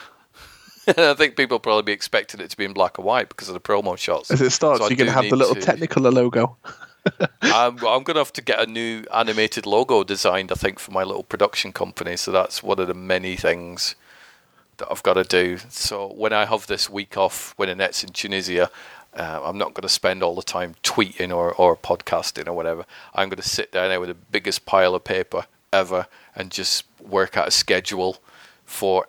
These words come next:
Speaker 1: everything. Work out a schedule for, you know, what, what podcasts I do, when, what guests are lined up, uh, when I'm gonna do editing, all sorts of stuff, 'cause I'm getting way snowed under with all these
Speaker 2: <laughs>
Speaker 1: different things to do.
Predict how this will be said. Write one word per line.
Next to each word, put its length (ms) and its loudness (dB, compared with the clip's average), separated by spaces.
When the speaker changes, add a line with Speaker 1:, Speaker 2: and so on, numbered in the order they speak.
Speaker 1:
everything. 500 -2
Work 280 -2
out 140 2
a 40 -2
schedule 680 0
for, 600 -2
you 120 -20
know, 80 -8
what, 280 -8
what 140 -14
podcasts 540 -2
I 20 -4
do, 580 -4
when, 520 0
what 260 -12
guests 460 0
are 100 0
lined 360 2
up, 440 4
uh, 220 -4
when 260 0
I'm 80 0
gonna 200 -4
do 200 -6
editing, 640 -2
all 200 -2
sorts 280 -4
of 80 -6
stuff, 240 -6
'cause 160 -10
I'm 140 -4
getting 360 0
way 520 4
snowed 440 -2
under 240 2
with 200 -2
all 100 4
these 180 2
Speaker 2:
<laughs> 80 -2
Speaker 1:
different 260 -8
things 260 -6
to 80 -10
do. 240 -6